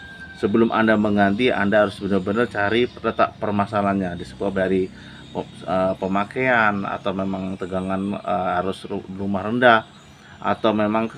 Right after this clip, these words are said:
penyebab dari kebocoran seal pencuci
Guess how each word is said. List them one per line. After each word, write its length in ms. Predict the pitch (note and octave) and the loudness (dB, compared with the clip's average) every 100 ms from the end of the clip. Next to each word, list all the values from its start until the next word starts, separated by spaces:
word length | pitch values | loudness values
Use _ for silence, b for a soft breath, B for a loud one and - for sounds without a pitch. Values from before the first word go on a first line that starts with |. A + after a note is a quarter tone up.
| - | -6
penyebab 340 | G2 G2 G#2 G2 | -2 -2 -2 0
dari 320 | G2 G2+ A2 | 2 2 0
kebocoran 500 | G2+ F#2 G2 G2 G#2 | -2 -2 2 2 0
seal 300 | G2+ A#2+ G#2 | 0 0 0
pencuci 680 | - G2 G#2 F#2+ A#2+ C#3 G3 | 0 -2 -2 -4 2 2 0